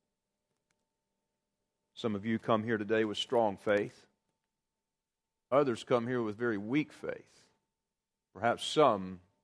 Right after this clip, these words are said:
with no true saving faith at all. But the call is the same. If you but trust his word, Jesus has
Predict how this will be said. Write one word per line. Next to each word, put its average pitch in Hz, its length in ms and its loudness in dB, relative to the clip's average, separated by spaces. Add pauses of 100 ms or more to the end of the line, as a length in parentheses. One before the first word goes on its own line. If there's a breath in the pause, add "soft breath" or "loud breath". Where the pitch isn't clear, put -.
(200)
with 92 160 -16
no 104 260 -2 (240)
true 131 220 -2
saving 101 400 0
faith 98 360 -2
at 107 60 -2
all. 95 340 2 (2500)
But - 80 -10
the 117 80 -4
call 160 400 12
is 117 140 0
the 117 100 -8
same. 135 520 2 (1120)
If 120 120 0
you 143 100 0
but 139 140 6
trust 160 400 8
his 135 200 0
word, 151 580 4 (840)
Jesus 156 500 4
has 135 240 8